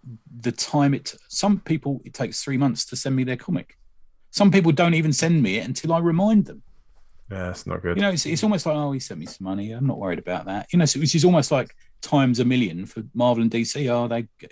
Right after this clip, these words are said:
Speaker 1: given us money. We don't really care about them. We'll fucking ignore them. We'll just move on and do this." You know?
Speaker 2: Yeah,
Speaker 1: Um,
Speaker 2: that's not, that's not.
Speaker 1: Yeah, it's, it's becoming, it's becoming ridiculous, especially when
Speaker 2: Yeah.
Speaker 1: you've got, like, sixty-year-old material that's been stuck out in trades for, like,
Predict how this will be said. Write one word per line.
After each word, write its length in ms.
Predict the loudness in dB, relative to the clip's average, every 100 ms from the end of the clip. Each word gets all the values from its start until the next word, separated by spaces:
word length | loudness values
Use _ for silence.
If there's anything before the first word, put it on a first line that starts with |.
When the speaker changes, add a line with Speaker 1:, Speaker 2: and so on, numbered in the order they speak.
| _
Speaker 1:
given 160 | -10 -10
us 160 | -10
money. 200 | -10 -6
We 80 | -4
don't 160 | -4 -8
really 160 | -14
care 160 | -12 -12
about 260 | -10 -12
them. 220 | -10 -12 -12
We'll 80 |
fucking 340 | -12 -16 -16 -16
ignore 200 | -12 -12
them. 180 | -12 -12
We'll 100 | -14
just 200 | -16 -10
move 180 | -10 -6
on 100 | -6
and 80 | -6
do 120 | -2
this." 320 | -2 -2 -8 -18 -20 _ 0
You 120 | 2
know? 200 | 4 0 -8 -20 _ -20 -20 -20 -2
Speaker 2:
Yeah, 180 | 0 2
Speaker 1:
Um, 80 | 0
Speaker 2:
that's 200 | -2 -6
not, 200 | -8 -8 -10
that's 200 | -10 -8
not. 180 | -10 -10 -14 -20 -20 -20 -20 -20 -20 -20 -18 -18 -18 -20 -20 -18 -18 -6
Speaker 1:
Yeah, 180 | -2 -2
it's, 200 | -4 -6
it's 140 | -6 0
becoming, 380 | 0 4 4 2
it's 100 | 0
becoming 560 | -2 0 2 4 4
ridiculous, 720 | 2 -2 -8 -12 -16 -8 -8 -6
especially 320 | -2 0 4
when 100 | 6
Speaker 2:
Yeah. 40 | 6
Speaker 1:
you've 80 | 4
got, 140 | 2
like, 280 | 0 -2 -6
sixty-year-old 840 | -8 -6 -8 -4 -2 0 0 0 -2
material 520 | -6 -4 -2 -4 -8
that's 160 | -14
been 200 | -12 -10
stuck 300 | -6 -4 -4
out 100 | -6
in 100 | -8 -8
trades 420 | -6 -4 -6 -10
for, 120 | -6
like, 300 | -4 -6 -8